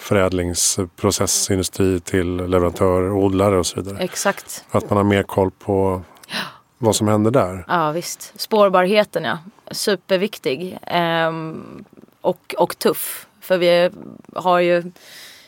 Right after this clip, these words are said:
Speaker 2: ehm, väldigt globaliserade, ehm, värdekedjor i dagsläget. Ehm, om man ska spåra, spåra en produkt så brukar det vara många pilar som går från olika
Speaker 1: Mm.
Speaker 2: hö-, hörn och kanter på världskartan fram tills att den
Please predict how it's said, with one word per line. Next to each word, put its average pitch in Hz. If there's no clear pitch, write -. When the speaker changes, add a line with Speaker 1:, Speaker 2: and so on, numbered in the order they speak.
Speaker 2:
ehm, 156
väldigt 175
globaliserade, 180
ehm, 92
värdekedjor 160
i 156
dagsläget. 156
Ehm, 160
om 160
man 160
ska 165
spåra, 165
spåra 165
en 160
produkt 160
så 156
brukar 165
det 156
vara 165
många 175
pilar 165
som 170
går 170
från 170
olika 170
Speaker 1:
Mm. 175
Speaker 2:
hö-, -
hörn 175
och 170
kanter 165
på 180
världskartan 170
fram 170
tills -
att 165
den 151